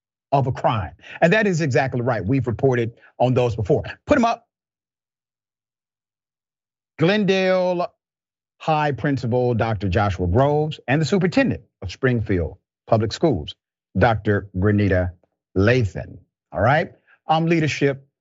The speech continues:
is with them. Buck stops there. So let's analyze what we have. A student is engaged in a private conversation with a school teacher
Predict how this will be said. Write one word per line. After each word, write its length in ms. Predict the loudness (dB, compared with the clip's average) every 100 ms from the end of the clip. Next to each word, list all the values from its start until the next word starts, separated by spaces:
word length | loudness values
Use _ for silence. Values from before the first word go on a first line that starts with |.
| _ -2
is 420 | 0 2 0 -4
with 200 | -2 -2 0
them. 360 | -2 0 0
Buck 340 | 0 0 -4 _
stops 680 | -16 -10 -2 -2 -2 -10 -14 -14 -4
there. 640 | 0 2 2 0 -6 -12 _ _ _ _ _ -10
So 140 | -2
let's 560 | 0 0 -2 -6 -14 -18 _ -6
analyze 500 | -2 0 0 0 -2
what 140 | -4 -4
we 100 | -2
have. 420 | 0 -2 -4 -12 _ _ _ _ _ _ _ _
A 80 | -8
student 600 | -6 0 2 2 0 -2
is 200 | -2 0
engaged 760 | 0 0 0 0 -2 -4 -6 -12
in 160 | -4 -2
a 120 | -2
private 500 | 0 2 2 0 -4
conversation 960 | -2 -2 -2 -2 -2 -2 0 -2 -2 -6 _ _ _ _ -8
with 100 | -4
a 40 |
school 380 | -4 2 2 2
teacher 580 | -2 -2 -2 -2 -2